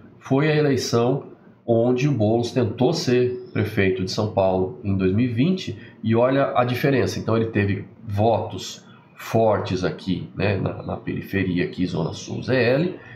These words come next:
e, né, o Covas teve muito voto aqui nessa, toda essa zona central, menos o centrinho da cidade, que ele teve um pouquinho menos.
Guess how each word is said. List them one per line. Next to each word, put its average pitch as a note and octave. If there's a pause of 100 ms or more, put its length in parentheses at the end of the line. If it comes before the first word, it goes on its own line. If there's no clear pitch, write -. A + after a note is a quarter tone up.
(160)
e, B2 (240)
né, A2
o C3+
Covas A#2
teve B2
muito A#2+
voto G2+
aqui G#2
nessa, G2+ (180)
toda B2
essa A2+
zona G#2
central, G2
menos C3+
o D3
centrinho C#3
da B2
cidade, G#2
que -
ele F#2
teve F#2
um F#2+
pouquinho G#2
menos. -